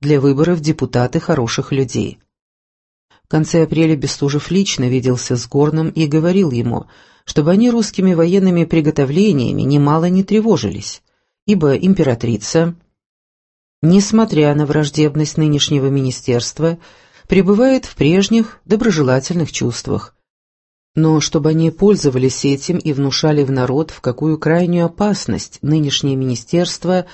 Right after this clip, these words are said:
привело Швецию без всякой причины и пользы. Горн отвечал, что такие внушения в Стокгольме и в провинциях уже делаются, но прежде всего нужны деньги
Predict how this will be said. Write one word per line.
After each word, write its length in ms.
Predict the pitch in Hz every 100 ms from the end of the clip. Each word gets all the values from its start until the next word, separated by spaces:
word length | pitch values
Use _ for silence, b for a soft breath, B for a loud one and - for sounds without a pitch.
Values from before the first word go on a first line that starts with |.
| B B B B
привело 400 | - 135 135 196
Швецию 560 | 196 170 185 185 - 185
без 140 | 151
всякой 480 | - - 156 160 196
причины 580 | 156 151 - 135 127 139
и 40 |
пользы. 480 | 139 113 101 - - - _ _ _ _ _ _ _ _ _ _
Горн 300 | 147 196 247
отвечал, 440 | 226 214 208 - 233
что 200 | - 196
такие 320 | 190 185 214
внушения 480 | 190 180 214 208 180
в 40 |
Стокгольме 600 | - 165 143 151 196 165
и 40 | 127
в 60 |
провинциях 640 | - 120 156 170 175 165
уже 180 | 160 165
делаются, 640 | 165 226 220 117 101 - -
но 120 | 117
прежде 400 | - 139 156 165
всего 300 | 156 151 147
нужны 340 | 156 143 147 143
деньги 600 | 127 139 135 139 170